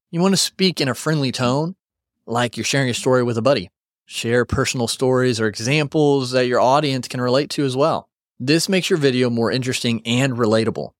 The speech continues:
If you just talked monotone like this and told about what you were trying to explain to them,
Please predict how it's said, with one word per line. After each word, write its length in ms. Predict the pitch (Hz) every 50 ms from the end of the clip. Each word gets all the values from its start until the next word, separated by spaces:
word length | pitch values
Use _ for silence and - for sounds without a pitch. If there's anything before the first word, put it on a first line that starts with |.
| _ _ _ _ _ -
If 160 | 107 101 -
you 120 | 110 107
just 300 | 98 113 117 120 - -
talked 520 | - - 107 104 107 104 98 - - - _ _ _ _ _ _ -
monotone 760 | 101 101 101 104 107 104 98 - 107 110 107 107 107 107 101
like 320 | 101 98 101 98 98 -
this 640 | - 104 104 104 104 101 104 - - - - - -
and 240 | 110 101 98 98 -
told 480 | - 110 101 101 104 104 101 104 98
about 460 | 104 98 104 101 101 101 101 95 73
what 240 | 92 98 101 95 90
you 80 | 101 101
were 120 | 101 101
trying 360 | 95 - 117 107 107 104 104
to 100 | 101 95
explain 580 | 98 92 - - - - 107 104 98 98 101 98
to 100 | - -
them, 380 | 98 98 98 98 98 98 101 95